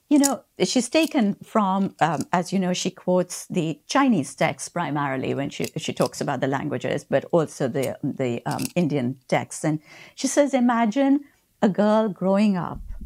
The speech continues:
in a world where her body is referred to in such exquisite language. And the fact that her pleasure is what is going to keep the world afloat, that, uh,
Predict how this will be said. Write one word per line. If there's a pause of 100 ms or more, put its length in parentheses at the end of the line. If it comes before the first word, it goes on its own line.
in
a
world
where (360)
her
body
is
referred (100)
to (200)
in
such (100)
exquisite
language. (680)
And (140)
the
fact
that (260)
her (200)
pleasure (420)
is
what
is
going
to
keep
the
world
afloat, (320)
that, (120)
uh,